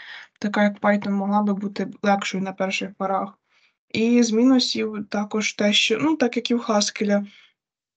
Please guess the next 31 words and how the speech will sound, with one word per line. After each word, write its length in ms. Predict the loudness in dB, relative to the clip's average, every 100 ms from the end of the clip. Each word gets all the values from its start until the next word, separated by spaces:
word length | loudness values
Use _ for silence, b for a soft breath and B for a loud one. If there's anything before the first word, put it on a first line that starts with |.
| _ _ -4 0
що 380 | 0 0 0 0 -2
доволі 400 | -2 0 0 0
мала, 680 | 0 0 2 0 0 -10 -16 -20 -20 -12
ну, 160 | -12 -10
да, 180 | -6 -6
мала 380 | -4 -4 -2 -2
спільнота 500 | -2 0 0 0 -2
програмістів, 840 | -2 0 4 4 2 0 -2 0
і 320 | 2 4 4
знайти 260 | 0 2 4
якусь 300 | 4 4 0
інформацію 680 | -2 2 4 4 2 2 2
або 160 | 4 2
якусь 260 | 2 -4
помилку 640 | 2 6 6 4 0 -6 -6 B B B _ _ -20 _ _ _ 0
може 260 | 2 2
бути 260 | 0 0 0
важче, 440 | 2 0 0 -2
ніж, 420 | -2 0 0 -2
е, 360 | -4 -4 -6 -6 -10 -6
того 240 | -2 -2
самого, 440 | -2 -2 0 0 -4
опять 220 | -4 -2
же, 140 | -4
Python. 440 | -4 -6 -6 -8 -10 -16 B B B -4
Тому 260 | 0 2
що 160 | 2 2
якщо 340 | 0 0 0
в 40 | 0
тебе 260 | 0 0
якась 360 | 0 0 -2